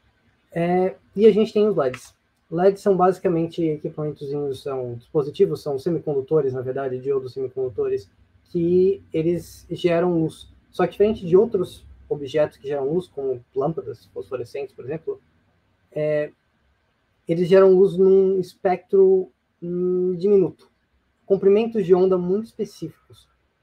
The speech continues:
Isso é muito útil porque plantas reagem de maneiras diferentes a comprimentos de ondas diferentes. Acho que o melhor exemplo foi essa foto aqui que eu tirei do, de um quintalzinho que tem logo em frente ao departamento de física,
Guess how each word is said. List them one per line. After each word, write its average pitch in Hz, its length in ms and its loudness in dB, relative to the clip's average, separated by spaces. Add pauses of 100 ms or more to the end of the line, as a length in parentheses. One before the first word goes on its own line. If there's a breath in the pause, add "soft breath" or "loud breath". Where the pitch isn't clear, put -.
(960)
Isso 180 400 -2
é 190 60 6
muito 202 400 0
útil 220 240 -6
porque 175 240 -4
plantas 196 500 -2
reagem 170 380 -4
de 160 80 -8
maneiras 165 360 -4
diferentes 160 600 -8
a 151 60 -12
comprimentos 160 600 -8
de 143 80 -10
ondas 147 260 -10
diferentes. - 420 -16
Acho 127 180 -20
que 160 60 -8
o - 20 -4
melhor 160 240 -4
exemplo 156 500 -8 (420)
foi 156 400 0
essa 151 300 -8
foto 160 340 -4
aqui 143 220 -14
que 147 100 -10
eu 135 40 -6
tirei 175 420 -4 (260)
do, 180 640 0 (260)
de 165 80 -6
um 185 140 0
quintalzinho 180 560 -2
que - 100 -20
tem 151 360 -8 (380)
logo 196 340 2
em 196 40 -2
frente 170 380 -6
ao 165 80 -2
departamento 151 420 -8
de 147 100 -16
física, 135 380 -10